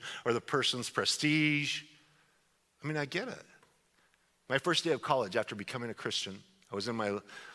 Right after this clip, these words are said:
literature, freshman literature class, and the, the professor was, like, sixty years old and quite arrogant,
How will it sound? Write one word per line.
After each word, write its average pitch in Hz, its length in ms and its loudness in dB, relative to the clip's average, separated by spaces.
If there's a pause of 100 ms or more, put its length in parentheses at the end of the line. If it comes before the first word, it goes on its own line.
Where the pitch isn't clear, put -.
(100)
literature, 127 480 4
freshman 113 420 0
literature 117 340 -2
class, - 440 0 (380)
and 120 100 -2
the, 110 140 0 (180)
the 110 100 -2
professor 123 600 2
was, 92 180 -4
like, 87 220 -4
sixty - 400 -6
years 107 260 -2
old 98 380 0
and 85 100 -6
quite 107 300 2
arrogant, 104 500 4